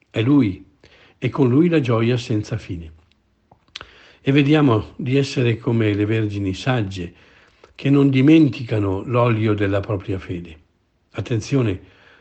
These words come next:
non possiamo usare quella degli altri, della nonna, della mamma, della moglie, come avrebbero voluto fare le ragazze stolte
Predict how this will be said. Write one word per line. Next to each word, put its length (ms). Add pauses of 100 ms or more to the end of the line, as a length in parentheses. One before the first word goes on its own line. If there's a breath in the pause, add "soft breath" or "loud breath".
(180 soft breath)
non 160
possiamo 480
usare 400
quella 280
degli 260
altri, 380 (580)
della 280
nonna, 600
della 340
mamma, 720
della 320
moglie, 640 (1040)
come 540
avrebbero 520
voluto 360
fare 320
le 180
ragazze 480
stolte 640